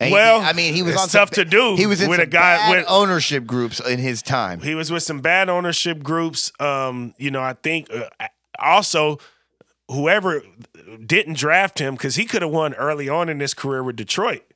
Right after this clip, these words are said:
Speaker 2: Remember, he didn't go number
Speaker 1: Oh,
Speaker 2: two. He went
Speaker 1: right.
Speaker 2: number three, I think,
Speaker 1: Right.
Speaker 2: or three or four. Um, and I think it was Darko Milicic or
Speaker 1: It was
Speaker 2: somebody
Speaker 1: Darko.
Speaker 2: that
Speaker 1: Darko
Speaker 2: was
Speaker 1: at
Speaker 2: drafted
Speaker 1: two.
Speaker 2: ahead of him with
Speaker 1: Darko.
Speaker 2: the Detroit Pistons when they won that title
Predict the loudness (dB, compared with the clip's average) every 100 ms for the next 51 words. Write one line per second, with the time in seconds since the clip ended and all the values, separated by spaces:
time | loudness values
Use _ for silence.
0 | _ _ _ -6 -2 -2 -2 -2 -4 -2
1 | 0 0 0 -4 -4 -4 -4 -2 -2 0
2 | -2 -2 -6 -4 -2 0 -2 -4 -4 -4
3 | -4 -8 -6 -4 -4 -4 -4 -2 -4 -8
4 | -20 -20 -10 0 2 2 -2 -6 -14 _
5 | _ _ _ _ _ _ _ -2 -2 -2
6 | -6 -6 -4 -4 -4 -4 -2 0 0 2
7 | 0 2 2 2 0 -2 -4 -4 -2 -2
8 | 2 2 2 0 -4 -6 -8 -2 0 2
9 | 0 0 2 4 2 0 -2 2 2 2
10 | 2 0 -2 -4 -2 -2 0 2 2 2
11 | 0 2 -2 -2 0 2 2 2 0 2
12 | 0 0 2 2 0 -4